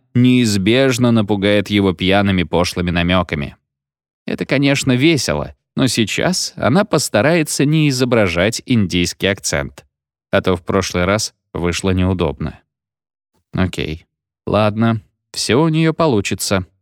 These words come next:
Бриджит поправила грудь и тут же почувствовала в ней что-то странное.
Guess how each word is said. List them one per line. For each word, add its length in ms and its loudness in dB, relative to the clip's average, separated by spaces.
Бриджит 460 -2
поправила 500 0
грудь 320 0
и 80 2
тут 180 0
же 140 0
почувствовала 680 0
в 80 -2
ней 260 0
что-то 360 -2
странное. 640 -4